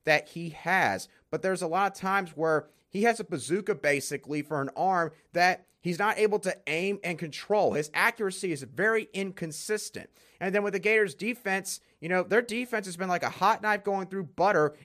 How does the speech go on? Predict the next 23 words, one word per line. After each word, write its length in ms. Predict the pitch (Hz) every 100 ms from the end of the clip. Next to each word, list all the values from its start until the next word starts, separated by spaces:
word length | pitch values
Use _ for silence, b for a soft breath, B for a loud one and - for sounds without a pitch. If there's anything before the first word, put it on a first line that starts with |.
| -
in 120 | 175
terms 260 | 196 196
of 60 | 170
the 80 | 175
rushing 440 | 156 202 - 165
attack. 440 | 127 - 98 - - b b
So 460 | - 214 208 202 b -
if 140 | 175
Marshawn 520 | 160 233 285 277 240
Lloyd 240 | 185 226 220
comes 240 | 202 190
back 280 | - 185 185
and 120 | 139
he 220 | - 214
is 160 | 190 -
healthy 520 | - 180 202 127 98 b b
and 120 | -
he's 140 | 208
able 240 | 233 240 233
to 140 | 220
get 400 | 156 113 156 202
something 380 | - 214 208 175
going 460 | 120 170 196 170